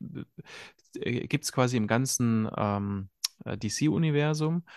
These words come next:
Und da geht's quasi um Albtraumvisionen, die sich quasi nach oben kämpfen. Und, äh, und, und alle,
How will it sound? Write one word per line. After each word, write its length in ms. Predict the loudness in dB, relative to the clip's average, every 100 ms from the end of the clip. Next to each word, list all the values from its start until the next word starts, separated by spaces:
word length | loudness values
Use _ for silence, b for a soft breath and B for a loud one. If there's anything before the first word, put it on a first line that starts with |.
| B B B _
Und 440 | 2 2 2 -2 -2
da 60 |
geht's 240 | -2 -4 0
quasi 280 | 2 2
um 220 | 2 0 0
Albtraumvisionen, 1000 | -2 -2 0 2 2 0 0 2 2 2
die 100 | -2
sich 180 | -6 -4
quasi 220 | -4 -2
nach 160 | -6
oben 300 | -2 -2 0
kämpfen. 500 | -2 -4 -6 -8 -8 -8
Und, 380 | -6 -6 -6
äh, 260 | -6 -4 -2
und, 240 | -2 -6 -6
und 300 | -8 -4 0
alle, 300 | 2 0